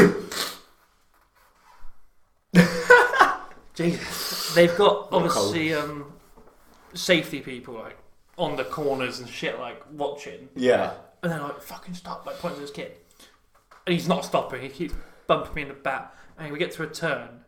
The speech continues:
Speaker 1: and he's literally done it on purpose, just gone to the side. And you know, like G T A, where you just go on someone's back wheels and just spin 'em out.
Speaker 2: Yeah.
Speaker 1: He span me out, he's kept going. But obviously, there's still other cars on the track.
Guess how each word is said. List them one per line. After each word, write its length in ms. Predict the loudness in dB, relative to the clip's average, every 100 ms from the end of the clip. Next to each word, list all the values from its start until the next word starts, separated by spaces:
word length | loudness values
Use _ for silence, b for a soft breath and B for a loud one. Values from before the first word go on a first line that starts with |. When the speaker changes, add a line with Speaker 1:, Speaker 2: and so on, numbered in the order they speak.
| _ _
Speaker 1:
and 120 | -10 -8
he's 100 | -8
literally 240 | -10 -8
done 100 | -6
it 40 | -6
on 100 | -6
purpose, 380 | -8 -8 -12
just 160 | -20 -6
gone 180 | -4 -2
to 80 | -6
the 100 | -8
side. 480 | -4 -4 -4 -10 -8
And 80 | -2
you 60 |
know, 100 | 0
like 160 | -2 -2
G 240 | 0 0
T 220 | -2 -4
A, 100 | -2 -2
where 80 |
you 60 | -6
just 140 | -12
go 120 | -12 -10
on 80 |
someone's 260 | -12 -14 -10
back 200 | -8 -8
wheels 200 | -12 -14
and 80 | -18
just 140 | -20
spin 200 | -16 -14
'em 80 | -12
out. 200 | -12 -4
Speaker 2:
Yeah. 460 | 0 2 2 0 -2 -12
Speaker 1:
He 140 | -14
span 440 | -10 0 4 4 2
me 120 | -4
out, 260 | -8 -14 -10
he's 280 | -4 -4 -4
kept 240 | -10 -8
going. 200 | -4 -4 -6 -14 b b b b _ _ _
But 80 | -6
obviously, 240 | -4 -6
there's 80 | -6
still 140 | -2 -2
other 140 | -2
cars 320 | 0 0 0
on 80 | -8
the 60 | -10
track. 360 | -6 -6 -8